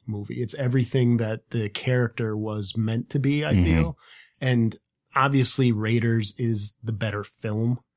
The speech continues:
Speaker 1: I'm not gonna <laughs> argue that. It was nominated for Best Picture.
Speaker 2: Mm-hmm.
Speaker 1: It's, it's a much better film, but Last Crusade, I just love. I love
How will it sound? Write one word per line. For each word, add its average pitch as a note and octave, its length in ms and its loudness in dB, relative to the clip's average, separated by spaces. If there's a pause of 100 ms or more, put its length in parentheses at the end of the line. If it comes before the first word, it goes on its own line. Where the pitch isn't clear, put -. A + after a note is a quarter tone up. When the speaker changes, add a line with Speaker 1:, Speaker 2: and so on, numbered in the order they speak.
(180)
Speaker 1:
I'm B2 100 -2
not A2+ 200 2
gonna A#2+ 140 -2
<laughs> A#2 60 -4
argue B2+ 360 4
that. B2 280 0
It B2 80 -4
was A#2+ 120 -2
nominated A#2+ 580 0
for C#3+ 100 2
Best C3 300 0
Picture. C3+ 440 0
Speaker 2:
Mm-hmm. F#2+ 240 6
Speaker 1:
It's, - 200 -4 (480)
it's C3+ 180 -2
a C3+ 60 6
much B2 420 2
better A2+ 500 0 (340)
film, A2+ 600 2
but B2 420 2 (600)
Last C3+ 320 2
Crusade, B2 380 0
I G#2+ 80 -4
just G#2 200 -6
love. A2 340 -10
I A#2 120 -6
love A2 480 -4